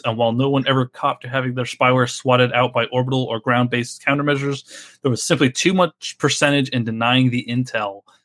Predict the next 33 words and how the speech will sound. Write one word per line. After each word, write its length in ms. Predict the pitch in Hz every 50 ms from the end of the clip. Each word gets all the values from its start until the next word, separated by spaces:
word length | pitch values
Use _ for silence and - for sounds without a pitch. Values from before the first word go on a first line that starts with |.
| _ _
Satellites 500 | - - - 139 131 139 139 135 131 -
are 140 | 123 117 113
fragile 680 | - - - - 127 127 127 135 143 135 135 135 131
and 140 | - 120 120 - - _
finicky, 480 | _ 180 175 160 127 - 120 110 110 120
and 240 | - 110 107 110 - _
if 120 | - -
one 200 | - 123 127 135
is 160 | 135 120 110 113
knocked 380 | 120 120 120 117 117 _ _ _
down, 340 | 156 175 180 175 175 165
the 80 | 143 -
enemy 280 | - 135 139 135 135 127
can't 280 | 127 - 135 131 123
do 80 | 127 131
much 240 | 120 117 113 - -
about 340 | 110 - - 139 135 123
it. 200 | 107 104 107 _ _ _ _ _ _ _ _
They 100 | - 117
may 160 | 113 117 113
suspect, 580 | - - 117 - - - - 170 208 208 - _
but 100 | - 127
if 80 | 113 -
they 140 | - 120 110
accuse 360 | 110 117 - 190 208 196 202
us, 200 | 226 208 - -
they've 200 | - 131 120 107
just 280 | - - 139 127 - -
told 260 | - - 156 143 139
us 160 | 135 127 127
our 160 | - 135 120 113
weapon 380 | 113 127 127 - 139 123 110
worked, 320 | 107 135 180 202 208 _